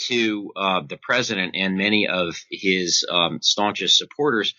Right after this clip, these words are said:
I think what he is drawing on is, is not simply, uh, the, this nativist view of, of, of what the people are, nor simply great power view. It's, I think, a,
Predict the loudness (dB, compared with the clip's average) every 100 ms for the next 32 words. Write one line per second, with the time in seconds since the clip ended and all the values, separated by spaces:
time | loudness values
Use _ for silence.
0 | -10 -16 -8 -2 2 2 0 -4 -4 0
1 | 0 0 -6 -4 -2 0 -2 -2 -2 0
2 | 0 0 0 2 2 0 0 0 0 2
3 | 2 0 0 0 0 2 2 0 -2 -2
4 | 0 0 -2 -4 0 0 -2 -8 -4 0
5 | 2 2 -2 -6 -4 -2 0 0 0 0
6 | -2 -4 -4 -2 0 2 0 -2 -2 -2
7 | -2 -2 -6 0 0 0 -2 2 2 2
8 | -4 -4 0 2 0 -2 -6 -6 -6 -4
9 | -2 0 0 -2 -2 -4 0 0 0 -2
10 | 0 2 0 -2 -6 -6 0 2 2 -2
11 | -2 0 0 -2 -12 -10 -4 0 2 0